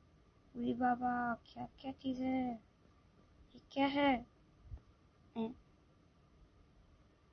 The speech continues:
यहाँ तो एंड हो गया, बस बकवास में मैं नीचे आ गया। मैं ऊपर कैसे जाऊँ? ओ, कुछ तो मिला,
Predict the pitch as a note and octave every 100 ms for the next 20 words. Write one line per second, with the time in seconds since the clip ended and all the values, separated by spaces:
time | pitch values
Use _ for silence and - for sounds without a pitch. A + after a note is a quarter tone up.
0 | - - - - B3+ - - C4 C4 C4
1 | G#3+ G#3 B3 - - - C#4 - - -
2 | G#3+ - - - G#3 A3+ - A3+ A3 A3
3 | G#3+ - A3+ A3 G#3+ A3+ - - - -
4 | - - - - - - - - - -
5 | - A#3+ A#3 - - - A#3+ A#3+ A3+ A3
6 | B3 C4 A3+ - - - - - - -
7 | - - - A#3 A3 - - - - -
8 | - - - C4+ B3 A#3 A#3+ A#3